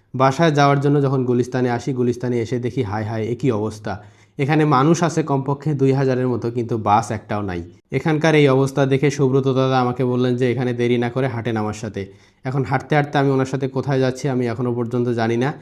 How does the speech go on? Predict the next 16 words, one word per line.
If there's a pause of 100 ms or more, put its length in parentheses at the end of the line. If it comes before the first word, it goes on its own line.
হাঁটতে
হাঁটতে
অনেকটা
ক্লান্ত
হয়ে
সুব্রত
দাদার
পূর্ব
পরিচিত
এক
ভাইয়ের
দোকানে
আমরা
কিছুক্ষণ
সময়
একটু